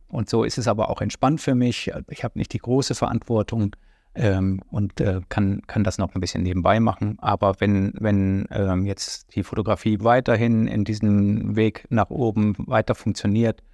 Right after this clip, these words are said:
werde ich dann vielleicht auch da ganz aufhören und nur noch die Fotografie gehen und, äh, und Filme, äh, Filmerei noch, äh, noch dazu. Und, äh, ja, wer weiß, äh, was daraus wird, ob ich die, da noch mal eine Firma, äh, vergrößere,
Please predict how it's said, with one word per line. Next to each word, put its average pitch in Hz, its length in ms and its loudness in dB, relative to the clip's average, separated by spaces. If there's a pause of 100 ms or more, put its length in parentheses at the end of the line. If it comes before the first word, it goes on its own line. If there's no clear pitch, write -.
(320)
werde 104 300 0
ich - 80 -4
dann 92 220 0
vielleicht 92 320 -6
auch - 140 -4
da 95 260 0
ganz 104 260 -2
aufhören 98 460 -2
und 95 180 -2
nur 101 160 2
noch 101 160 0
die - 120 -8
Fotografie - 540 -4
gehen 95 300 0
und, 98 260 -6 (720)
äh, 98 260 0 (200)
und - 180 -8 (100)
Filme, 107 500 2 (180)
äh, 95 460 -4
Filmerei 107 500 2
noch, 101 300 -2
äh, - 160 -8
noch - 260 -4
dazu. 101 560 -2 (180)
Und, 98 440 -2
äh, 95 260 -2 (140)
ja, 143 240 4
wer 110 180 2
weiß, 120 300 2
äh, 120 200 -4
was 117 200 -2
daraus 127 400 -2
wird, 123 180 2
ob - 160 -6
ich - 120 -18
die, 117 300 0
da 113 260 0
noch 110 180 -4
mal 123 60 -2
eine 113 120 0
Firma, 117 440 0 (120)
äh, 110 240 -6 (200)
vergrößere, 127 840 0